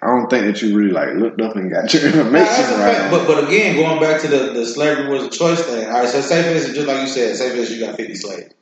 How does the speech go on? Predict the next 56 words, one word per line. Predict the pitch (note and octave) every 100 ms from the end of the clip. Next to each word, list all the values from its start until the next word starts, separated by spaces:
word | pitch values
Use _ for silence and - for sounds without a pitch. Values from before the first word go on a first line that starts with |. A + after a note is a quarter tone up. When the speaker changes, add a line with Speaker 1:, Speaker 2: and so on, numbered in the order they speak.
| _ _ _ _
Speaker 2:
Say | - C#3
for | C#3+
instance, | C#3 B2 A2
the |
slave | - C#3+ E3 -
owner, | B2+ A2+
the | A#2+
only | D3 C#3+
person | D3+ D3
that | C3
the | B2+
slave | C3+ C#3+ C#3
owner | B2 A#2
house | A2+ A2+ - A2
is | G#2
the | -
slave | - C3+ C3+ B2+
owner, | B2 A2
his | B2+ B2
wife, | A#2 A2+ A2
and | G2+
his | A2
kids. | - B2 G2+ - - _ _ _ _ _
Speaker 1:
Yeah, | - D3 D3
but | D3+
it | B2+
wasn't | B2+ G2+ -
like | E4+ -
that | E2 -
though. | C2+ - - - -
You | D3+
had | D#3+ C3+
Speaker 2:
I |
mean, | C#3
Speaker 1:
your, | C3+
Speaker 2:
you | -
had, |
you | C#3
Speaker 1:
uh, | -
Speaker 2:
had, | - - E3
you |
might | D#3 C#3
Speaker 1:
you | E3
Speaker 2:
have | D#3
Speaker 1:
had | C3+
your | A2
worker, | - - A#2+ D3
you | E3+
had | D3+
your | D3+
people | F#3 D3 B2+
that | A#2 A2+
actually | B2+ G#2 A#2+ G#2+ G#2 - -
ran | C3 G#3 C#3+
the | A2
slaves, | - G2 F2 E2+ -